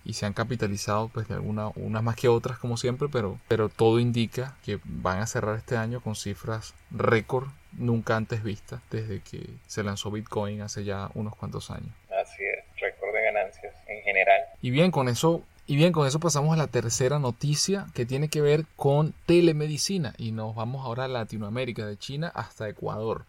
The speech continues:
Speaker 1: La telemedicina es el futuro y este emprendedor ecuatoriano lo sabe bien.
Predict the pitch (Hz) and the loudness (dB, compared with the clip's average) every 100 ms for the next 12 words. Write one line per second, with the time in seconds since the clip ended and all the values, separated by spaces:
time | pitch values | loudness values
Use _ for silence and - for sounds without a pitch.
0 | - 127 123 127 127 127 120 151 165 - | -8 -4 0 0 -2 -2 -2 0 0 0
1 | 143 156 143 127 147 190 233 - 151 127 | 0 0 -4 0 2 2 0 -4 -2 0
2 | 135 196 196 185 170 160 160 156 139 127 | 0 -4 0 0 4 4 2 0 -2 -4
3 | 135 156 165 143 123 113 101 113 104 95 | -2 -2 -4 -2 -2 0 -2 -2 -2 -6
4 | 90 | -8